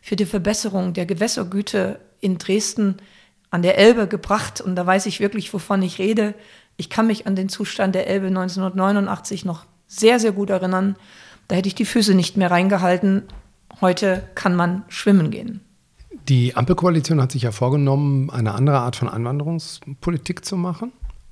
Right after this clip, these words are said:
Speaker 2: Ähm, eigentlich kommt sie damit zurück auf Ideen, die der frühere Bundespräsident von Weizsäcker mal vor zwanzig Jahren hatte, die dann aber damals politisch nicht durchsetzbar waren, Menschen ins Land zu holen, die hier von Unternehmen dringend gebraucht werden. Also nicht nur die,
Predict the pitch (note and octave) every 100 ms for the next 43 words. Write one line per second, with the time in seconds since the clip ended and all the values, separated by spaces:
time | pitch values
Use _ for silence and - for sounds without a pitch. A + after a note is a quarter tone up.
0 | - A2 G#2 G#2 G2+ G2 G2 G2+ A#2+ A2+
1 | A2 - B2 A#2+ A2 G#2+ A#2 G#2+ G2+ A2+
2 | G2+ A2 A2 G#2 G2+ G2 F2 - - -
3 | _ - F#2 - G#2 A2 A2+ G#2 G#2+ G2
4 | G2 A2 G2 G#2+ - - F#2+ F#2+ G#2 A2
5 | G2+ G#2 A2+ A#2 B2+ A#2+ A#2 A2+ B2+ C3+
6 | C3 A#2 A#2 A#2 A2+ A2+ A2 B2 B2 -
7 | - A#2+ A#2+ B2+ G#2+ - A#2 A2+ - -
8 | - - - - _ B2 B2 - F#2 -
9 | - F2+ F#2 F#2 G2 A2 A#2+ A#2 C3 -
10 | C#3 A#2+ - G#2 A#2 - C#3 A#2+ C#3 C3+
11 | C3+ C3 G2+ A2+ A2+ B2 B2+ G#2+ A#2+ A#2+
12 | A#2+ A2 G#2+ G#2+ A2 A#2+ A#2+ A2 A2 A2
13 | G#2+ - - - F3+ - F#2+ E2+ E2+ F#2
14 | G2 G#2+ A#2 A#2+ A2 G#2+ G2+ A2+ A#2+